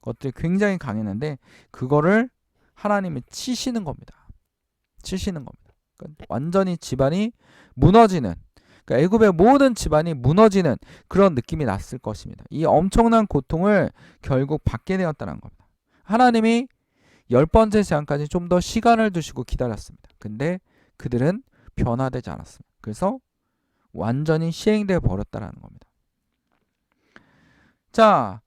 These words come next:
그러나 이스라엘 자손의 사람에게는 짐승이나 개 한 마리도 그 혀를 움직이지 아니하리니. 여기서 표현이 굉장히 뭐라 할까? 멋지다라고 해야 될까? 아니면 표현이 조금,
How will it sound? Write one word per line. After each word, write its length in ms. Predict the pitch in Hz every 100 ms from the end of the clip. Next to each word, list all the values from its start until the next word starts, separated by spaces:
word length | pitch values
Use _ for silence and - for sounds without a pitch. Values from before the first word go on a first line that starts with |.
| _
그러나 320 | - 208 233 214
이스라엘 360 | 190 226 226
자손의 360 | 208 196 202 196
사람에게는 480 | 202 185 170 170 165
짐승이나 540 | - 156 175 165 156
개 140 | -
한 180 | 165 190
마리도 360 | 202 196 175 165
그 160 | -
혀를 360 | 170 185 185 233
움직이지 480 | 214 143 143 147 135
아니하리니. 540 | 104 90 71 - - _ _ _
여기서 320 | 98 104 165 185 _ _ _
표현이 340 | 254 247 240
굉장히 800 | 214 147 147 160 156 147 113 87 - _ - - -
뭐라 220 | 120 147
할까? 420 | 170 147 107 90 - _ _
멋지다라고 640 | - 117 - 170 170 147
해야 120 | 131 101
될까? 260 | 92 135
아니면 600 | 117 131 160 151 160 120
표현이 340 | 104 175 165 165
조금, 540 | 160 143 180 202 220